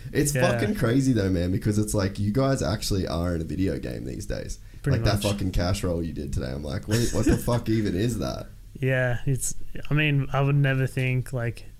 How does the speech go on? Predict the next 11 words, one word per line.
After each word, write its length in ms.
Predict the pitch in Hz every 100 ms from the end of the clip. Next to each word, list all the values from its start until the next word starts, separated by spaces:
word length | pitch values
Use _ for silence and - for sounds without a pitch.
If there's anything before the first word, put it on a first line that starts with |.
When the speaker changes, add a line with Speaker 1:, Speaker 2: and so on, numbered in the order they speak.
| -
Speaker 2:
anything 360 | 139 139 135 139
like 180 | 127 123
that 180 | 127 127
would 240 | 127 120
be, 160 | 131 - - -
be 80 | 131
introduced 400 | 127 123 127 139
to 60 | 139
B 120 | 143
M 140 | 151
X. 360 | - - -